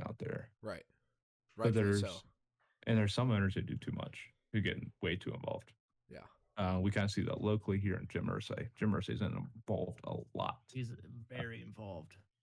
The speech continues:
Speaker 1: Yes.
Speaker 3: But I
Speaker 1: You
Speaker 3: think
Speaker 1: don't
Speaker 3: it's for the
Speaker 1: see
Speaker 3: good sometimes.
Speaker 1: What's that?
Speaker 3: I think he does it. I think he's good for it at sometimes.
Speaker 1: Sometimes it's a good thing, but sometimes you could s-,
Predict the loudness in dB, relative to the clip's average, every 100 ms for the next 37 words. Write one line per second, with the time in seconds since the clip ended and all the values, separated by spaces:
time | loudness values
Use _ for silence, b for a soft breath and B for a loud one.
0 | _ -8 -4 -4 -4 -8 -2 2 6 6
1 | 4 -2 -2 0 0 0 0 -2 -6 -6
2 | -6 -6 -10 -8 -10 -12 _ _ _ _
3 | _ _ _ _ _ 0 4 4 0 -4
4 | _ _ _ _ -6 -4 -2 -2 0 0
5 | 0 -2 -2 -4 -2 -4 -2 -2 0 0
6 | 0 -4 -4 -2 -4 -6 -6 -6 -2 -2
7 | -2 -6 -10 -12 2 6 8 6 4 4
8 | 4 4 4 4 4 0 -2 2 4 4
9 | 6 6 4 2 0 2 4 2 0